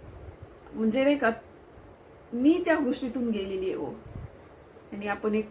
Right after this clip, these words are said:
महिला आहो, एक लेडीज आहे, आपण एक लेडीज लेडीजचं दुःख समजू शकते की आपल्या भावाने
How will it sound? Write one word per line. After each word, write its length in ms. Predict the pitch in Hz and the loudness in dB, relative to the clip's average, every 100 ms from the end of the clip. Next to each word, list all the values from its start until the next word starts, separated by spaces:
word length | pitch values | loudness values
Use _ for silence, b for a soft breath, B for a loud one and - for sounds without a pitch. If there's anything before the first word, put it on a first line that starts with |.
| - - | -10 -6
महिला 380 | 226 247 240 233 | -2 0 2 4
आहो, 320 | 233 214 202 | 2 0 -4
एक 160 | 190 190 | -6 -6
लेडीज 400 | 214 208 220 220 | -4 0 2 0
आहे, 140 | 214 190 | 0 -2
आपण 260 | 190 214 | -4 -6
एक 120 | 208 208 208 | -8 -8 -6
लेडीज 420 | 214 226 269 247 | -2 2 2 2
लेडीजचं 420 | 233 208 - 202 | 2 0 0 -6
दुःख 200 | 202 - | -6 -6
समजू 320 | 190 220 190 | -4 -4 -4
शकते 260 | 202 190 190 | -8 -8 -8
की 120 | 208 | -4
आपल्या 240 | 202 208 | -2 0
भावाने 460 | 214 233 196 208 208 | 0 0 0 -2 -6